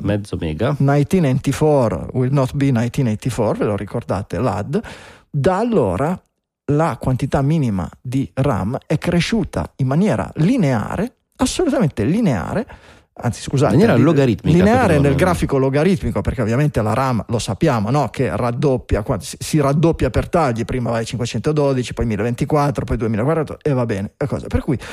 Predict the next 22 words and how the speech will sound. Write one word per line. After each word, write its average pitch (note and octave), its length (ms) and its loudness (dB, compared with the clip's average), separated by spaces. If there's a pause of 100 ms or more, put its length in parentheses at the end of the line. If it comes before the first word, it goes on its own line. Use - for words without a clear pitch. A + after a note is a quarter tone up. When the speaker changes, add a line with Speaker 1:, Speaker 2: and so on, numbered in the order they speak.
(180)
Speaker 2:
sulla F#3 400 2
scala E3 300 0
logaritmica D3+ 680 0
vedete F3 380 2
una C3+ 280 0
retta D3+ 440 -2
fondamentale B2+ 800 -2
che F#3 120 -2
sale C#3+ 240 0
su E3 180 -2
dritta D#3+ 420 0
a C4+ 40 -2
partire B3+ 420 -2
dal C3 140 -2
millenovecentottantaquattro F3 1300 -4 (480)
fino D3+ 560 0
al G#2+ 280 -2 (100)
duemilaundici. B2+ 1500 -2 (440)
Dal F3+ 280 2
duemiladodici F3+ 1160 0 (880)
la D3 200 0
ram C3 420 0